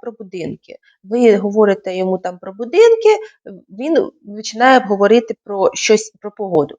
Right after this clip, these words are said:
Розумієте, там він весь час переводить тему, змінює, показує, що він, ну, і ви починаєте якось пояснювати з іншої сторони, пояснювати ще з цієї сторони, пояснювати з тої сторони,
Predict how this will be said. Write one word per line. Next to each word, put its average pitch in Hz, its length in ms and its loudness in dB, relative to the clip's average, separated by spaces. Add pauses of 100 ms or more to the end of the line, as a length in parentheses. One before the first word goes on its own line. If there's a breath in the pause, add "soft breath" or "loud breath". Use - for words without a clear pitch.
(280 soft breath)
Розумієте, 269 640 0 (180)
там 277 380 0 (180)
він 240 160 -10
весь 240 100 0
час 320 240 0
переводить 226 460 -2
тему, 190 420 -10 (220)
змінює, 202 580 -2 (420 soft breath)
показує, 294 380 0
що 262 160 0
він, 277 280 0 (200)
ну, 240 200 -6
і 220 80 0
ви 294 100 4
починаєте 311 720 0 (680)
якось 269 420 0
пояснювати 320 540 2
з 247 80 0
іншої 208 320 -2
сторони, 185 560 -16
пояснювати 339 600 0
ще 349 160 0
з - 100 -12
цієї 226 360 -4
сторони, 185 480 -16
пояснювати 339 600 -4
з - 100 -20
тої 233 340 0
сторони, 202 640 -2